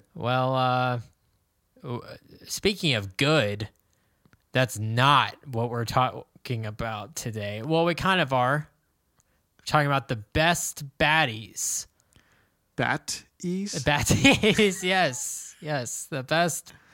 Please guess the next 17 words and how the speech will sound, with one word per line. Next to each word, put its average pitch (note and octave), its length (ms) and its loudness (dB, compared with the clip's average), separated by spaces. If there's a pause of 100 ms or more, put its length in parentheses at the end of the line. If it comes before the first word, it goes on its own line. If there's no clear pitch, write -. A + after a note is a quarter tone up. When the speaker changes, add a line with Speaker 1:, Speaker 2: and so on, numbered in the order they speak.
(100)
Speaker 1:
batties. C3 840 -2 (580)
Baddies D#3 420 2
for E3 220 -2
the D#3+ 80 2
batsies. C#3 1040 -2
Speaker 2:
<laughs> - 20 8 (960)
Speaker 1:
The F#3+ 140 4
Speaker 2:
Oh. - 40 0
Speaker 1:
best! C4 800 4 (260)
<laughs> - 1500 4 (1500)
Speaker 2:
Hey, G#3+ 200 6
Daniel. C#3 480 4
Speaker 1:
Hey, C3 680 6
Philip. D#3+ 400 4
Speaker 2:
How's C#3+ 200 4
it C3+ 60 -2
going? C#3+ 380 2